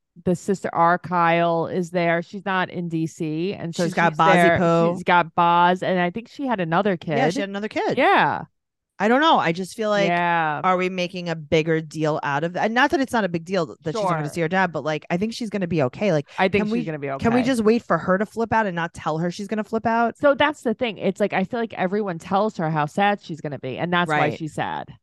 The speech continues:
Speaker 2: Yes.
Speaker 1: Yeah, I agree with that.
Speaker 2: Okay, that, that was a thought that I had that
Speaker 1: Mm-hmm.
Speaker 2: came to my
Speaker 1: I
Speaker 2: little,
Speaker 1: agree.
Speaker 2: my little baby
Speaker 1: Your
Speaker 2: brain.
Speaker 1: little noodle.
Speaker 2: <laughs> Um, guys, you know what to do.
Speaker 1: You know what to do. You
Speaker 2: Follow
Speaker 1: know
Speaker 2: the
Speaker 1: where to
Speaker 2: podcast,
Speaker 1: go.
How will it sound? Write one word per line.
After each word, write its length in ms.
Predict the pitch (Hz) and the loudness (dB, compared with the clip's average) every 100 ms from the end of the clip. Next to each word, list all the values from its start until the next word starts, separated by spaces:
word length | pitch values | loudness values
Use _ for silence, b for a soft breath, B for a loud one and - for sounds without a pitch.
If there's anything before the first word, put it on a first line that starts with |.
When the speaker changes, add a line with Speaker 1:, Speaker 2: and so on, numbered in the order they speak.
| _ | _
Speaker 2:
Yes. 420 | 139 - - - _ | -8 -8 -10 -20 _
Speaker 1:
Yeah, 360 | 190 175 117 - _ _ - | 0 2 2 -4 _ _ 2
I 60 | |
agree 320 | 196 196 180 156 | 4 4 0 -4
with 140 | 147 | -4
that. 260 | 135 107 - _ 143 | -4 -4 -10 _ -10
Speaker 2:
Okay, 240 | 139 113 | -8 -10
that, 140 | - 131 - | -12 -12 -2
that 80 | 165 | 2
was 140 | 165 | 2
a 40 | 151 | 0
thought 260 | 131 113 | -4 -4
that 100 | - | -6
I 40 | 95 | -8
had 280 | 135 113 | -6 -6
that 140 | 120 104 | -6 -8
Speaker 1:
Mm-hmm. 60 | |
Speaker 2:
came 160 | - 127 | -8 -10
to 120 | - | -8
my 120 | 131 120 | -6 -4
Speaker 1:
I 40 | |
Speaker 2:
little, 320 | 135 233 247 | 0 2 2
Speaker 1:
agree. 300 | 208 180 190 - _ 160 | 2 0 0 -6 _ -8
Speaker 2:
my 120 | 147 | -6
little 180 | 143 139 | -4 -2
baby 240 | 147 139 | -2 -2
Speaker 1:
Your 80 | 139 | -4
Speaker 2:
brain. 220 | - 196 | -2 0
Speaker 1:
little 180 | 190 185 | 2 0
noodle. 500 | 180 180 175 147 151 - - | -2 -4 -2 -2 -4 -10 -4
Speaker 2:
<laughs> 420 | 240 269 330 269 262 _ | -2 0 -2 -4 -12 _
Um, 500 | 208 202 190 185 185 - - | 0 4 6 4 0 -8 -4
guys, 380 | 165 160 165 - _ _ | 0 0 -2 -12 _ _
you 100 | 202 | -2
know 100 | 180 | 0
what 140 | 151 135 | 0 -2
to 80 | 123 | -4
do. 200 | 127 123 _ _ _ | -4 -4 _ _ _
Speaker 1:
You 140 | - 302 | -16 -12
know 80 | 381 | -10
what 80 | |
to 100 | 359 | -8
do. 60 | 349 | -2
You 40 | |
Speaker 2:
Follow 280 | 349 180 175 | 2 4 6
Speaker 1:
know 60 | 180 | 4
Speaker 2:
the 40 | |
Speaker 1:
where 180 | 330 165 | 2 2
to 60 | 427 | 2
Speaker 2:
podcast, 240 | 170 165 | 2 0
Speaker 1:
go. 100 | 139 | -2